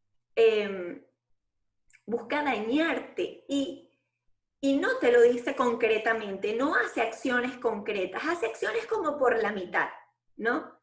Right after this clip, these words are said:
Te puede hacer algo que para ti no, no sonó bien, pero luego viene y, y te habla con una sonrisa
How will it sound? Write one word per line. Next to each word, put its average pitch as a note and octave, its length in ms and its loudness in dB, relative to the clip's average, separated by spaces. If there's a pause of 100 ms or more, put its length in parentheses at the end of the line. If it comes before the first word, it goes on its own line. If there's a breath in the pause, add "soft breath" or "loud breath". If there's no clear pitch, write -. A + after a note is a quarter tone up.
(240)
Te A#3+ 100 4
puede C#4+ 260 2
hacer F#4 320 0
algo G#3 360 2
que A3 120 -2
para A3+ 240 4
ti A#3+ 120 -2
no, D4+ 280 -2 (220)
no C#4 180 0
sonó D4 360 0
bien, E4 300 0 (360 loud breath)
pero B3+ 200 6
luego B3 320 6
viene E4 560 0 (320)
y, C#4+ 500 -2 (380)
y B3 160 -2
te A3+ 100 6
habla G3 200 2
con A3 180 6
una G#3+ 200 -2
sonrisa A#3 800 0